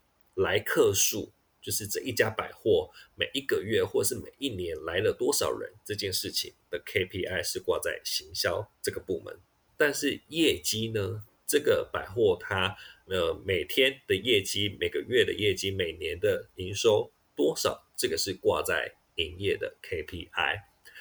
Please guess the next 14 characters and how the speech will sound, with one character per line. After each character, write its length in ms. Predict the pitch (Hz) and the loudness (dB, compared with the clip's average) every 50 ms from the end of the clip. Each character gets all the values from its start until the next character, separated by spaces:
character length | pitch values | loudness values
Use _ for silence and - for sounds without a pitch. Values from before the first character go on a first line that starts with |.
| - _ | -14 _
所 180 | - - 117 120 | -2 2 2 4
以 200 | 143 139 110 95 | 4 2 0 -2
这 180 | 95 - 147 147 | 0 2 2 4
也 180 | 123 101 104 | 6 4 4
导 220 | 101 - 78 69 87 | 4 2 0 -2 -2
致 380 | - 107 107 98 90 - - _ - | -4 -4 -2 -2 -4 -4 -8 _ 0
前 260 | - - - 92 82 | 2 2 2 2 2
面 180 | 92 117 113 101 | 0 0 0 0
那 100 | 107 107 - | 0 -2 -4
一 80 | - | -4
题 300 | 98 - - - - - - | -8 -6 -6 -6 -8 -8 -6
就 100 | 92 92 | -4 -2
是， 280 | - - 92 87 87 - - - - - - _ _ _ _ _ _ _ - | -2 -2 -2 -4 -6 -8 -14 -18 -18 -20 -20 _ _ _ _ _ _ _ 0
哎， 260 | 127 131 - - - | 0 0 0 -2 -10